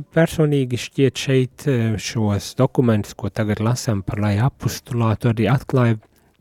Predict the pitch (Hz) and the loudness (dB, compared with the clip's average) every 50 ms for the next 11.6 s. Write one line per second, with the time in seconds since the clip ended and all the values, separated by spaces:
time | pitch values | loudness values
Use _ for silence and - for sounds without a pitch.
0 | _ - - - - - 135 117 110 104 - - - - - - - - 120 110 | _ -20 -20 -12 -2 4 6 8 6 6 4 -2 -14 -20 -20 -16 -6 2 2 2
1 | - - 135 135 170 175 - - - - - 101 101 104 - - - - - _ | 4 6 6 6 6 6 4 0 -8 -6 -4 -4 -4 -4 -6 -10 -12 -12 -14 _
2 | _ - - - _ _ - - 110 104 101 _ - - 101 95 95 95 - - | _ -20 -20 -20 _ _ -4 -2 -2 -2 -2 _ -4 -2 0 0 0 0 4 6
3 | 131 165 185 180 147 107 101 123 143 - _ _ _ _ _ _ - 147 120 107 | 6 8 6 6 4 2 0 -2 -4 -6 _ _ _ _ _ _ -6 -4 -2 -2
4 | 101 98 98 107 _ 104 104 _ - - 156 143 135 139 143 127 - _ - 135 | -2 -4 -6 -12 _ -20 -20 _ -14 -12 -12 -10 -10 -12 -12 -14 -6 _ 0 0
5 | 147 - - - - - - 123 117 113 127 143 151 147 - 113 107 - _ _ | 0 0 -4 -20 -20 -6 0 2 2 4 4 2 2 2 2 0 -4 -6 _ _
6 | - - - 175 147 113 - 135 127 - - - 147 - - 127 113 107 - - | 2 4 4 4 4 2 2 2 2 2 2 0 0 2 4 2 2 2 0 -4
7 | 117 107 - - - 117 107 113 104 98 104 113 127 135 131 110 101 98 95 95 | -6 -6 -4 0 0 2 2 2 0 2 2 2 2 2 2 0 0 0 0 0
8 | 98 92 101 104 110 - - 147 120 107 98 95 101 123 147 151 135 113 113 101 | 0 -2 -2 -6 -10 -10 -4 -2 0 0 0 2 2 2 4 2 2 0 0 -2
9 | 95 95 107 127 135 - 139 117 104 104 98 95 95 95 95 92 - - 139 151 | -2 0 -2 -2 -2 0 0 2 2 2 0 -2 -2 -4 -4 -4 -4 -4 -4 -4
10 | 143 - - 107 101 95 - - - - - - - - - - 110 104 113 104 | -4 -4 -6 -6 -6 -6 -8 -14 -20 -20 -20 -20 -20 -20 -14 -10 -6 -4 -4 -4
11 | - - 143 147 139 117 98 - - 107 101 101 | -2 -2 -2 -2 -2 -2 -4 -2 -2 -2 -2 -2